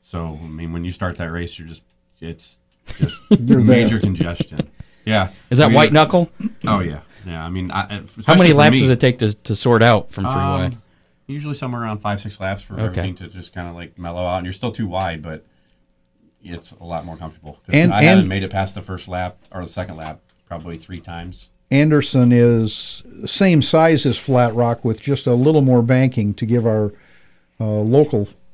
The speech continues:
Speaker 2: viewers, uh, an idea of what it is.
Speaker 1: Yeah, squish it and give it long straightaways and really high bank
Speaker 2: Right.
Speaker 1: corners. Yeah, it's like a pi-, almost paper clip-ish for, for a quarter mile.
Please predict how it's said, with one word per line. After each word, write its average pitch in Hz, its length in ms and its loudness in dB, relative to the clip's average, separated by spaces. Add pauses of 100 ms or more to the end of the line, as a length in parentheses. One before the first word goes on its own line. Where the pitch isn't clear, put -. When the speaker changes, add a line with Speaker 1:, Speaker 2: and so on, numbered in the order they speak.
(260)
Speaker 2:
viewers, 110 560 0
uh, 104 240 -4 (420)
an 120 160 0
idea 113 420 2
of 101 180 -2
what 113 120 0
it 98 120 -6
is. 101 420 -6 (180)
Speaker 1:
Yeah, 87 300 -10
squish - 400 -8
it - 140 -10
and 101 100 -12
give 92 100 -8
it 85 60 -12
long 87 200 -8
straightaways 90 680 -12 (200)
and 82 200 -12
really 85 180 -12
high 82 140 -10
bank 82 240 -14 (300)
Speaker 2:
Right. 120 160 0
Speaker 1:
corners. - 280 -10 (400)
Yeah, 76 140 -16
it's 78 100 -18
like 95 140 -10
a 101 40 -20
pi-, - 300 -10 (140)
almost 113 280 -6
paper 101 220 -8
clip-ish - 460 -18 (100)
for, 78 240 -14 (160)
for 85 80 -12
a 78 40 -14
quarter 82 200 -14
mile. 73 220 -18